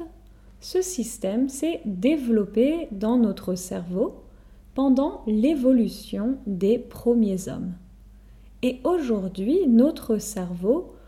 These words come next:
fonctionne encore avec ce système, mais notre environnement est radicalement différent. Aujourd'hui,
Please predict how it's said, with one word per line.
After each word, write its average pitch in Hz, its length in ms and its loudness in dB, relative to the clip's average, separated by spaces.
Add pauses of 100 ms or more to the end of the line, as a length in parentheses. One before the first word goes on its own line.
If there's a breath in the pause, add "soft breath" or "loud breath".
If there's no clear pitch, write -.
(200 loud breath)
fonctionne 240 720 -4 (240)
encore 285 680 -4 (100)
avec 220 340 -2
ce - 160 -4
système, 208 640 -4 (560 soft breath)
mais 262 300 4
notre 240 420 0
environnement 214 960 -2
est 226 260 0 (260)
radicalement 190 960 -4 (120)
différent. 190 640 -8 (560)
Aujourd'hui, 196 720 0